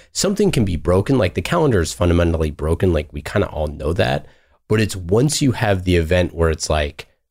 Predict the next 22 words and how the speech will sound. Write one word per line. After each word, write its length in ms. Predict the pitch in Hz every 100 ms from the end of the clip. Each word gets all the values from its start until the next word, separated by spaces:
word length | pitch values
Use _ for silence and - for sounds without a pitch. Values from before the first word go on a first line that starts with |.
| _
"Oh, 120 | 107
now 220 | 92 95 117
I 60 |
need 180 | 113 104
to 100 | 92
schedule 360 | - 87 87 85
X 220 | 87 -
amount 160 | 82 78
of 80 |
people," 360 | - - - -
or, 180 | - 90
"Now 320 | 82 87 98
I 80 | 98
need 220 | 90 87
to 260 | - 87 80 - _ _
reschedule 540 | 85 92 90 - 90 82
an 80 | 80
entire 460 | 78 - 85 80
week's 480 | 73 80 110 120 -
worth 220 | 92 85
of 160 | 78 73
meetings." 420 | 78 64 - -